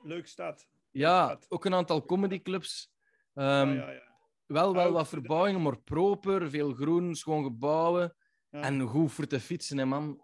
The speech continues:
Speaker 2: Hey, in Brussel
Speaker 1: Ik
Speaker 2: is
Speaker 1: heb
Speaker 2: dat hier
Speaker 1: dat
Speaker 2: altijd, geriskeerd je leven hier, hè. Ik heb ook
Speaker 1: Ah,
Speaker 2: een
Speaker 1: ja,
Speaker 2: fietshelm
Speaker 1: nee.
Speaker 2: gekocht. Hilarisch, ik heb ook een fietshelm gekocht.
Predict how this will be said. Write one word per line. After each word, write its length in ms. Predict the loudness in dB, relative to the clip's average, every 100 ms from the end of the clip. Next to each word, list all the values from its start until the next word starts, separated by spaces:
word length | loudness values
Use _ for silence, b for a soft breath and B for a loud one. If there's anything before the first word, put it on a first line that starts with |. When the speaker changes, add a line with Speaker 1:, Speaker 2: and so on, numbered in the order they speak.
| _
Speaker 2:
Hey, 220 | -4 -2
in 180 | 0 0
Brussel 280 | 2 2 2
Speaker 1:
Ik 40 |
Speaker 2:
is 40 | 2
Speaker 1:
heb 60 | 4
Speaker 2:
dat 40 |
hier 100 | 4 2
Speaker 1:
dat 80 | -2
Speaker 2:
altijd, 160 | -4
geriskeerd 440 | -4 -4 0 2 4
je 80 |
leven 400 | 4 4 2 2
hier, 140 | 2 0
hè. 60 |
Ik 220 | -2 -6 _
heb 180 | 0 2
ook 80 | 4
Speaker 1:
Ah, 60 |
Speaker 2:
een 100 | 2
Speaker 1:
ja, 60 | 2
Speaker 2:
fietshelm 400 | -2 2 2 2
Speaker 1:
nee. 80 | -4
Speaker 2:
gekocht. 480 | -6 -8 -10 -20 _ _ _ _
Hilarisch, 420 | -2 2 2 2
ik 60 | -2
heb 160 | -6
ook 80 | -4
een 100 | -8
fietshelm 460 | -6 -4 -2 0 0
gekocht. 520 | -2 -4 -6 -14